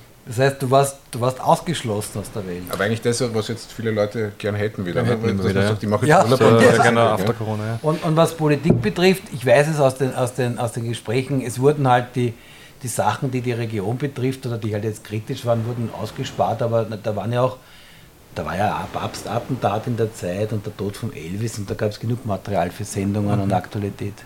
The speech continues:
Speaker 3: Ja. Und das war wirklich jetzt das ganze Jahr über, nur, nur im Sommer, oder?
Speaker 1: Nein, das war nur im Sommer. Das waren Freelancer, die wurden sehr gut bezahlt nach heutigen Maßstäben. Die Frau Brigitte Fritz hatte alle bei der Presse in Wien ein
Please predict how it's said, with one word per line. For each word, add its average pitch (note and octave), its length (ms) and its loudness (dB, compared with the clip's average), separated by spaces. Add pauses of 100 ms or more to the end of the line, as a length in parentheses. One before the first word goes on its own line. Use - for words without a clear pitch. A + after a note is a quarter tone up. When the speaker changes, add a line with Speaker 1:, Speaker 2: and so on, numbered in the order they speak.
(200)
Speaker 3:
Ja. A2+ 120 -4 (420)
Und A2 220 -2
das - 100 -2
war G#2+ 240 6
wirklich A2 240 0
jetzt B2 240 0
das G#2+ 160 -6
ganze G2 300 2
Jahr E2 180 2
über, C#3+ 160 6
nur, C3 140 6
nur A#2+ 100 6
im A#2+ 80 4
Sommer, A2 300 2
oder? D3+ 260 2 (300)
Speaker 1:
Nein, G#2+ 180 0
das C3 140 2
war A#2 80 4
nur B2 140 4
im A2+ 80 2
Sommer. F#3 420 2 (340)
Das A2 140 -10
waren A2 160 2
Freelancer, F3 540 4
die C#3 120 0
wurden B2+ 220 4
sehr A2+ 200 0
gut C#3+ 220 -4
bezahlt C3 380 4
nach B2+ 260 0
heutigen B2 380 2
Maßstäben. A#2+ 720 0 (480)
Die A#2 80 -2
Frau A#2 180 2
Brigitte A#2 400 -2
Fritz C3 320 -2
hatte A#2 260 2
alle A2 400 4
bei G#2 160 -8
der G2+ 100 -4
Presse G#2+ 420 -2
in G#2 100 -4
Wien A#2 180 0
ein G#2 100 -2